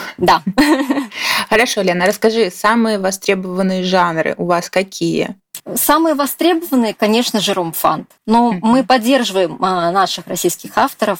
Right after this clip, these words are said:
Speaker 1: мы их читаем, мы их любим, часто встречаемся на выставках, и в основном, конечно, это ромфант.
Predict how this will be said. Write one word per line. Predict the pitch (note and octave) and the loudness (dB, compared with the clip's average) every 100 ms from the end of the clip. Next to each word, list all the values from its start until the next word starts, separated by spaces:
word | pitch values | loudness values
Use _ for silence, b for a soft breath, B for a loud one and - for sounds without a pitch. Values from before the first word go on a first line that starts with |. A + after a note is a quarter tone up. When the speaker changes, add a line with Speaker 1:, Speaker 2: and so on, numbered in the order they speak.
| - | -2
Speaker 1:
мы | F#3 F3+ | -2 -2
их | - - - - | -4 -18 -14 -4
читаем, | - - F3+ E3+ F3+ G3+ F#3+ | -4 2 4 4 2 -2 -8
мы | - G3 | -2 0
их | F#3 G3+ | 0 0
любим, | G#3 F3 G#3 G#3+ - B D#4+ A#3+ | 0 2 2 2 -4 B -8 -6
часто | - C4+ - A3+ | 0 0 0 -4
встречаемся | - A#3 - G#3+ G#3 - | -2 0 2 2 0 -2
на | F#3+ E3+ | 0 2
выставках, | F3 - - - - - | 0 -2 -4 -4 -6 -2
и | G3+ | 0
в | |
основном, | G3+ G3 F3 G3+ C#4 | 0 0 0 2 0
конечно, | B3 E3+ E3 - F3 D3+ D3 C#3+ | -2 -4 -2 -4 -4 -6 -6 -6
это | E3 - D#3+ | -6 -4 -6
ромфант. | C#3 - C#3 | -6 -6 -6